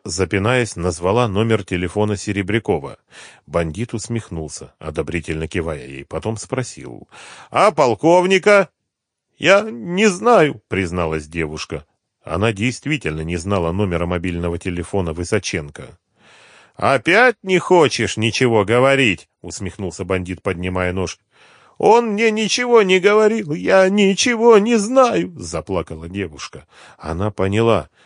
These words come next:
что этот садист так просто от неё не отстанет.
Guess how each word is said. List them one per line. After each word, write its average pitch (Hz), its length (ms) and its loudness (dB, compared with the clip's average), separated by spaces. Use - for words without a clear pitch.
что - 280 0
этот 107 260 0
садист 104 580 -4
так - 280 -4
просто 113 460 -2
от 101 120 -6
неё 92 260 -2
не 101 100 -4
отстанет. 92 600 -4